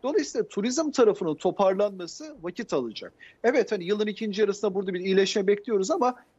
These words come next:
bizce burada olumlu beklentileri yansıtmak için biraz daha gelişmeleri görmemiz, toplumun ne kadarlık kesiminin tüm dünya için, işte Türkiye mesela turist gönderen ülkelerin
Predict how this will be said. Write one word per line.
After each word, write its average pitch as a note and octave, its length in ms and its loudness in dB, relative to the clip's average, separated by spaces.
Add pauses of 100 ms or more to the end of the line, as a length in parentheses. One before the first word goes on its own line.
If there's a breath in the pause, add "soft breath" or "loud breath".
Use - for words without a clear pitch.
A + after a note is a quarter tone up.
(100)
bizce A3 440 2
burada A#3 280 2
olumlu A3+ 480 2
beklentileri F3 600 0
yansıtmak A#3 560 0
için B3+ 340 -6
biraz A3+ 380 6
daha E3 100 4
gelişmeleri D#3 640 -6
görmemiz, A#3 540 -2 (240 soft breath)
toplumun A#3 580 0
ne C4+ 100 2
kadarlık F#3+ 440 2
kesiminin F3 440 -8
tüm G#3+ 260 -6
dünya E3 320 2
için, E3 240 -6
işte F#3 220 -2
Türkiye G3 320 0
mesela D#3+ 320 0
turist F#3+ 300 -8
gönderen D3 440 2
ülkelerin D3+ 540 -2